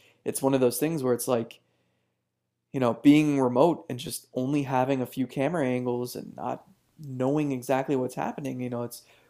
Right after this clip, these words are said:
we're not getting as much as we normally would. And I'm, I'm, you know, I'm not criticizing here. I know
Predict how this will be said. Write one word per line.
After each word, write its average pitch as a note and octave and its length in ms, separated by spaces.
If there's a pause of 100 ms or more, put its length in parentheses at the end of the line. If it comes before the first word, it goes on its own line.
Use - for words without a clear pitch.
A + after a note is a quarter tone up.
(100)
we're D#3 100
not F#3+ 320
getting F3+ 320
as D3+ 140
much D#3 240
as C#3+ 120
we C#3 100
normally B2+ 380
would. A#2+ 380 (160)
And E3 140
I'm, D#3+ 80 (260)
I'm, D3 220 (180)
you F3 80
know, B2+ 100
I'm B2 80
not C3+ 220
criticizing C3+ 640
here. C3+ 220
I B2+ 80
know C3 400